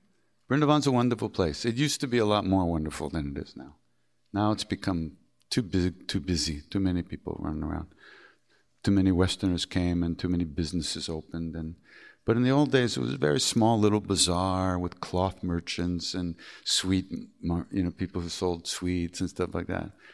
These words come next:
Now it's just really dirty and big. But it's a very holy place.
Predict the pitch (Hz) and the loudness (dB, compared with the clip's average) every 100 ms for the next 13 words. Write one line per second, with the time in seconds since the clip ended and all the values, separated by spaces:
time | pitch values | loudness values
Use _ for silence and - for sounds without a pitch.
0 | _ - 104 104 90 - 92 - 78 95 | _ -4 0 0 0 -2 -2 -6 -6 -6
1 | 73 - - 82 80 71 - 73 64 78 | -8 -12 -8 -4 -4 -6 -10 -12 -8 -6
2 | 78 - - _ - - _ 113 110 113 | -6 -8 -20 _ -20 -20 _ 0 2 0
3 | 90 87 104 98 90 85 - - - - | -2 2 4 4 2 -4 -6 -12 -12 -12
4 | - - - - | -12 -16 -16 -20